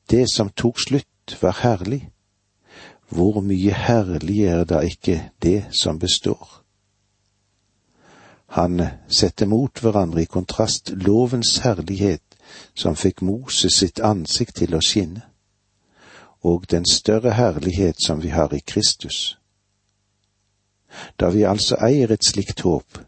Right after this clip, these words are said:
går vi frem med stor frimodighet. Vi gjør ikke som Moses, som la et slør over ansiktet for at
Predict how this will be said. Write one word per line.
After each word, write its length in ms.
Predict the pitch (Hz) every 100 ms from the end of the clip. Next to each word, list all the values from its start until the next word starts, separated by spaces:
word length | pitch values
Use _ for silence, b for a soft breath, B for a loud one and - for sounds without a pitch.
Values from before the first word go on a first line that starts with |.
| _
går 180 | 90 80
vi 140 | 95
frem 340 | 87 - 95 98
med 280 | 80 85
stor 440 | 92 - 98 123 -
frimodighet. 1040 | - 87 87 113 131 - - - - - _ _ _ _ _ _ _ _ _ _ _ _ _ b b b b _
Vi 60 | 92
gjør 320 | 98 113 120
ikke 180 | - 107
som 180 | 123
Moses, 600 | 117 131 131 104 - - -
som 260 | - - 90
la 140 | 87
et 140 | 82 -
slør 480 | - 87 104 123 -
over 280 | 131 139 131
ansiktet 580 | 113 90 - 98 - 90
for 220 | 90
at 80 | 87